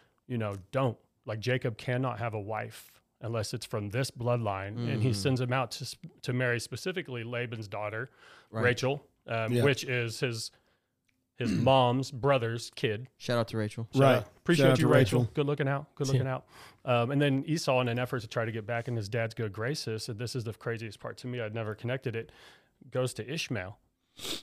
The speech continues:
Speaker 1: and he weds one of Ishmael's daughters, which if you go down the lineage
Speaker 3: Ishmael.
Speaker 1: of, if you go down the lineage of Ishmael, I mean, that's, it's crazy to me, the parallels, but then you're branching into the entire religion of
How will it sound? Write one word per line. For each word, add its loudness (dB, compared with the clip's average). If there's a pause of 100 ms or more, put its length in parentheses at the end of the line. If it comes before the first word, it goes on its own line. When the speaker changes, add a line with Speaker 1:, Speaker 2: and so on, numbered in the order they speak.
(140)
Speaker 1:
and 2
he 4
weds 0
one -4
of -10
Ishmael's -6
daughters, -16 (560)
which -4
if -6
you 2
go 6
down 4
the 0
lineage 4
Speaker 3:
Ishmael. 4
Speaker 1:
of, 0 (200)
if -8
you 0
go 2
down 2
the 2
lineage 0
of -4
Ishmael, -2 (400)
I -8
mean, -2
that's, 0 (720)
it's -10
crazy 2
to 2
me, 0
the -6
parallels, 0
but -4
then -2
you're -2
branching -4
into -6
the -6
entire -4 (520)
religion -2
of -4